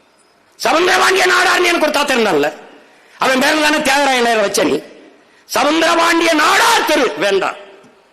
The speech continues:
சவுந்தரபாண்டிய நார் சாலை என்றாவது வச்சாடா? பாண்டி பஜார், பஜாருங்கிறது என்ன மொழி? ஏன்டா உஜாரா சொல்றான்? என்ன மொழி தான் யோக்கிய பயல? பஜார், பாண்டி பஜார். பாண்டி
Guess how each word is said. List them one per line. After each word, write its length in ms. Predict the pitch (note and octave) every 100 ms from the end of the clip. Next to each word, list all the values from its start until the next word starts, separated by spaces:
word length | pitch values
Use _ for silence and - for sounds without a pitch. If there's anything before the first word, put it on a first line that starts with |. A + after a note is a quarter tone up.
| _ _
சவுந்தரபாண்டிய 720 | - D4 E4+ E4+ E4 E4 D#4 D4+
நார் 280 | F#4 A4+ F#4+ -
சாலை 240 | A#3 C4+ F#3+ -
என்றாவது 260 | E3 F3 F3+
வச்சாடா? 280 | F#3+ F3+ A3+ - - - - _ _ _ _ -
பாண்டி 300 | G3+ C#4+ C4 D3
பஜார், 280 | D#3+ E3 -
பஜாருங்கிறது 480 | D#3+ F#3+ A3 G#3 F3+
என்ன 100 | F3 E3+
மொழி? 120 | E3 F3
ஏன்டா 140 | D#3 D3
உஜாரா 240 | D#3+ F3+ D#3+
சொல்றான்? 260 | B2 G2+ - - - - -
என்ன 100 | G3
மொழி 160 | F3+ F3+ F3+
தான் 120 | F3
யோக்கிய 200 | F3+ F3 E3
பயல? 200 | F#3 G#3 B3 - - - - - -
பஜார், 320 | B3 D#4+ C#4+ -
பாண்டி 280 | C4 F4 E4+
பஜார். 260 | B3+ G#3 E3 - -
பாண்டி 240 | G3 A#3+